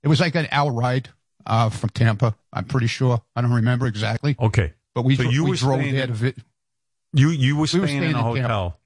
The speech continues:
Speaker 1: In
Speaker 2: Did,
Speaker 1: Tampa.
Speaker 2: did Bubba say to you anything like, "Hey, can I come back to your room and maybe use the shower or something"?
Speaker 1: No, no, no, no, no.
Speaker 2: <laughs> Huh?
Speaker 1: No, he had a shower. He had a shower there and everything.
Speaker 2: He did?
Speaker 1: He had,
Speaker 2: Okay.
Speaker 1: you know, yeah, he had plumbing and everything. He had water hooked up.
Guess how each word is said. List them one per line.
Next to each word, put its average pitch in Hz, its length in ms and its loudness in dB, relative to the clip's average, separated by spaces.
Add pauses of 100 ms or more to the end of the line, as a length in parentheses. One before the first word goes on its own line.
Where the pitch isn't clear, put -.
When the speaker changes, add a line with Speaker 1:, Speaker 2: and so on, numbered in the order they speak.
(600)
Speaker 1:
In 139 60 2
Speaker 2:
Did, 120 100 2
Speaker 1:
Tampa. 127 240 2
Speaker 2:
did 101 160 -6
Bubba 127 300 2
say 131 240 0
to 123 60 0
you 120 100 2
anything 120 320 0
like, 107 200 2
"Hey, 135 260 0
can 113 140 0
I 107 40 0
come 113 160 2
back 104 200 0
to 117 100 2
your 92 80 2
room 113 320 2
and 98 80 0
maybe 95 180 2
use 95 220 2
the 95 80 0
shower 120 480 0
or 151 40 -4
something"? 165 380 -2
Speaker 1:
No, 123 360 -2
no, 180 80 -4
no, 104 260 -6
no, 95 140 -12
no. 98 180 -6
Speaker 2:
<laughs> 92 100 -12
Huh? 110 300 2 (200)
Speaker 1:
No, 175 140 2
he 190 120 2
had 262 120 -2
a 233 40 -2
shower. - 360 -2
He 175 80 -4
had 202 140 -2
a - 20 -2
shower 110 400 -2
there 107 220 -2
and 107 80 -2
everything. 104 400 -4
Speaker 2:
He 101 160 2
did? 107 300 2
Speaker 1:
He 156 100 -4
had, 127 160 0
Speaker 2:
Okay. 80 160 0
Speaker 1:
you 143 80 0
know, 110 160 -2
yeah, 120 220 -2
he 120 120 -2
had 120 180 -2
plumbing 101 380 0
and 90 100 -8
everything. 95 360 -8
He 110 60 0
had 107 80 0
water 87 320 -6
hooked - 240 -18
up. - 100 -18